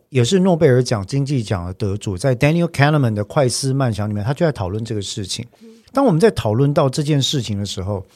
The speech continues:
Speaker 1: 古代的人类因为认知的负担太多，
Speaker 2: 嗯。
Speaker 1: 要面对的状况太多，他不需-，他没办法什么都好好的慢慢的坐下来做决定。
Speaker 2: 嗯。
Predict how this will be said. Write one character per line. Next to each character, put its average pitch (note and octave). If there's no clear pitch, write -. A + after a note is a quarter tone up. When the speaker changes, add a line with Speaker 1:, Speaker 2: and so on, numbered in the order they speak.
Speaker 1:
古 C3
代 A#3
的 F3+
人 B2+
类 D#3
因 D3+
为 D3
认 C#3
知 C3
的 G2
负 C#3
担 A2+
太 B2+
多， B2
Speaker 2:
嗯。 G#3+
Speaker 1:
要 D#3
面 D3+
对 C#3+
的 B2+
状 C#3
况 C3
太 B2
多， A#2+
他 F3+
不 -
需-， -
他 G#3+
没 C3+
办 G3+
法 A2
什 -
么 F#2+
都 C#3+
好 F#2
好 A2
的 A2
慢 A2+
慢 A2+
的 F2
坐 G#2+
下 G2+
来 E2+
做 F#2
决 D#2
定。 E2+
Speaker 2:
嗯。 G3